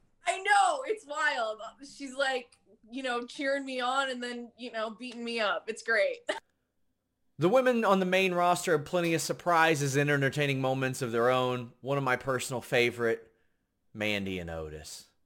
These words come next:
Speaker 2: Mandy and Otis had an unlikely love affair in twenty twenty.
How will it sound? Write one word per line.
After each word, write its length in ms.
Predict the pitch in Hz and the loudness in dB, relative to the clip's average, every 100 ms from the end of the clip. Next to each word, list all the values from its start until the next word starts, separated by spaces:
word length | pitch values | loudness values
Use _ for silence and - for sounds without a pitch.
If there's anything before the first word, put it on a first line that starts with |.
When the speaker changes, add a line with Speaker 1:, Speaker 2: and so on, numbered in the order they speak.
| _ - | _ -2
Speaker 2:
Mandy 520 | 143 156 156 147 139 | 4 4 4 2 2
and 100 | 123 | 4
Otis 320 | 123 120 120 | 2 2 0
had 160 | 120 107 | 0 0
an 80 | 113 | 2
unlikely 880 | 135 131 123 120 117 123 113 101 - - _ | 0 2 2 0 0 -4 -4 -4 -8 -20 _
love 360 | 120 151 170 160 | 4 8 10 8
affair 640 | - 165 139 131 127 - _ _ _ | 4 4 6 6 4 -2 _ _ _
in 260 | - 139 131 | -2 -2 -2
twenty 440 | - 151 143 135 | -4 0 2 2
twenty. 580 | 127 - 135 127 120 113 | -2 0 2 2 0 -2